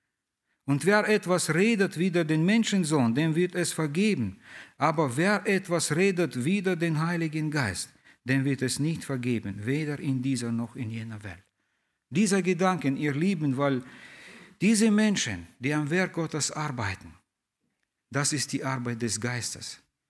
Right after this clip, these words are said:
Das ist nicht meine Arbeit, ihr Lieben, heute die ganze Worten. Ja, ich rede das, was ich erfahren habe. Ein Zeugnis kann ich ablegen. Aber das andere spricht das Wort Gottes doch.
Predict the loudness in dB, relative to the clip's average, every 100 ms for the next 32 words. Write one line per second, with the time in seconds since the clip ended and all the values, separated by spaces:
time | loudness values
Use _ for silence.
0 | _ -4 0 0 2 0 2 2 4 4
1 | 2 0 2 0 0 0 2 2 2 2
2 | 2 0 0 2 2 2 4 2 4 2
3 | 2 2 2 2 0 -2 0 2 2 0
4 | -2 -2 -6 -4 -4 -4 -2 -2 -2 -4
5 | -8 -12 -20 -2 -2 2 4 4 2 0
6 | 2 2 2 0 0 0 0 -2 -8 -14
7 | _ -20 -20 -4 0 2 4 4 2 2
8 | 2 2 2 0 0 -2 0 -4 -2 -4
9 | -4 -2 -2 -2 -2 -2 -6 -8